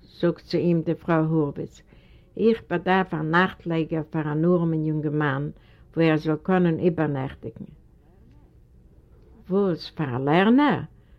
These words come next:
א ווארט פאר א לערנער, וואס דען? פאר א ליידיגער, וויל איך די טיר נאר פאקן? וועלוו קראצט אירן קאפ צווישן די קודלעס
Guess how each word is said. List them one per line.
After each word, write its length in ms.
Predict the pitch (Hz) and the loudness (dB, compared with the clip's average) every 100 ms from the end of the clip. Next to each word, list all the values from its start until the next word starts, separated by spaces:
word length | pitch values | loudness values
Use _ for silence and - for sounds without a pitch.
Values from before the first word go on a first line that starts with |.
| _ - | _ -10
א 60 | 131 123 | -8 0
ווארט 300 | 165 202 254 | 0 0 -2
פאר 260 | 226 170 | -2 0
א 20 | |
לערנער, 480 | 151 160 160 147 143 143 | 2 4 4 2 -4 -4
וואס 240 | 151 147 | -6 -2
דען? 360 | 156 156 175 208 - | 0 2 0 -4 -6
פאר 180 | 151 | -4
א 40 | 139 | -4
ליידיגער, 760 | 131 151 180 185 202 208 214 208 - - - - | 0 2 2 0 0 2 2 0 -8 -20 -20 -6
וויל 160 | 175 | 0
איך 100 | 180 180 | 0 0
די 180 | 180 180 | 2 2
טיר 300 | 175 208 202 | 4 4 4
נאר 180 | 196 202 | 4 0
פאקן? 460 | - 254 254 - - 175 _ _ - _ _ - - - | -2 -2 -2 -8 -14 -16 _ _ -20 _ _ -20 -20 0
וועלוו 360 | 170 190 196 202 | 2 4 2 -6
קראצט 520 | - 180 180 180 - | -4 0 2 0 -4
אירן 160 | 175 170 | -2 -2
קאפ 280 | - 170 - | 0 -2 -2
צווישן 340 | - 165 156 | -8 -6 -4
די 80 | 165 | -4
קודלעס 600 | - 165 151 151 160 - | -2 -2 0 -2 -6 -10